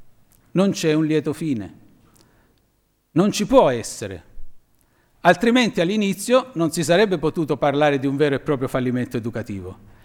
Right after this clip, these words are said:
Ci sarebbe stato il falso alibi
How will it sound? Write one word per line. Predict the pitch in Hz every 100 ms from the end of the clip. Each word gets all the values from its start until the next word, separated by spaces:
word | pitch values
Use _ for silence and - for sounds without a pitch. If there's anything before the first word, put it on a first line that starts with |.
| _ _ _
Ci | -
sarebbe | 151 175 180 202
stato | 202 220 220 220
il | 185
falso | - 185 165 - 220
alibi | 180 165 185 180 226